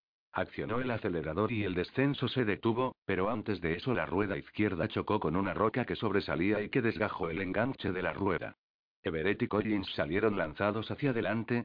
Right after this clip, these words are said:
miraron por la puerta lateral y vieron cómo la rueda y la pieza que la sujetaba caían a tierra y a punto estaban de impactar sobre algunos de los hombres y las mujeres que se encontraban en la superficie.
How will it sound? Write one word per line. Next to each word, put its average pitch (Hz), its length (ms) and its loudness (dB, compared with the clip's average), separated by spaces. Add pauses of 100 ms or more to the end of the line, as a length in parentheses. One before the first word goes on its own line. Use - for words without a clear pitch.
miraron 104 440 0
por 101 160 0
la 90 140 0
puerta 104 340 2
lateral 87 400 0
y 101 40 -4
vieron 117 360 0
cómo 113 240 2
la 85 100 0
rueda 104 400 0
y 90 60 -4
la 76 100 -4
pieza 107 380 0
que 117 100 0
la 85 120 0
sujetaba 120 520 0
caían 98 400 2
a 90 60 -2
tierra 117 340 0
y 92 100 2
a 87 60 2
punto 104 340 2
estaban 98 400 2
de 90 120 0
impactar 90 540 0
sobre 85 260 -2
algunos 92 340 0
de 107 120 -2
los 92 180 0
hombres 107 380 0
y 107 40 2
las 90 220 0
mujeres 98 460 0
que 123 120 0
se 107 160 0
encontraban 98 640 2
en 95 200 0
la 87 100 0
superficie. 87 720 -4